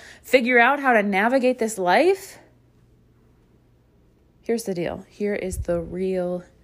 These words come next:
deal. I've created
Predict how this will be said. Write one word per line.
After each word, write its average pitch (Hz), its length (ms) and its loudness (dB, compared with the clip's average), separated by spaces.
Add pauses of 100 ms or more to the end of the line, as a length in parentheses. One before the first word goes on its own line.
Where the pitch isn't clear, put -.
(160)
deal. 156 320 -8 (2750)
I've 240 360 2
created 202 1000 -2